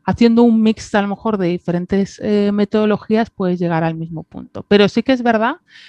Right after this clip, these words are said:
que independientemente de lo que utilices y, y de lo versátil que seas y de lo amoldable que seas a las necesidades de, del, del,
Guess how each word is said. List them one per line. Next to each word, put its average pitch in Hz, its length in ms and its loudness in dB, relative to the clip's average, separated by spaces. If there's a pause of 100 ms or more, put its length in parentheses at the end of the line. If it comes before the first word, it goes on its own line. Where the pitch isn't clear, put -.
(140)
que 214 140 -4
independientemente 202 800 -2
de 226 100 4
lo 214 120 0
que 202 120 2
utilices 220 800 -2
y, 196 100 -8
y 190 220 -6
de 185 140 -2
lo 180 420 -6
versátil 190 420 -2
que 185 140 -6
seas 220 400 -2
y 185 120 0
de 175 140 -4
lo 175 160 -6
amoldable 170 580 -2
que 196 120 -4
seas 220 340 -2
a 214 100 -2
las 196 220 -4
necesidades 196 840 -2
de, 175 340 -2 (260)
del, 170 520 -6 (120)
del, 160 300 -6